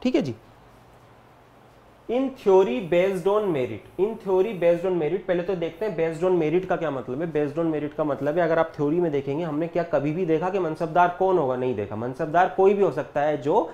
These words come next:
king को पसंद आया, और king generally किसको पसंद करेगा? जो कि अच्छी services देगा।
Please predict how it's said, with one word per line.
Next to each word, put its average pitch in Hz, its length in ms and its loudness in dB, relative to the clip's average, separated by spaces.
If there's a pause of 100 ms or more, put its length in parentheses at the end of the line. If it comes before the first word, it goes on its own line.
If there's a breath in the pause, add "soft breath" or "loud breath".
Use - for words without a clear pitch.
(260 loud breath)
king 190 240 4
को 233 140 6
पसंद 175 360 4
आया, 110 200 6
और 135 140 0
king 175 200 2
generally 175 300 2
किसको 196 240 -4
पसंद 190 320 -2
करेगा? 180 280 0
जो 151 160 0
कि 175 160 -2
अच्छी 202 240 -2
services 208 440 -2
देगा। 190 260 0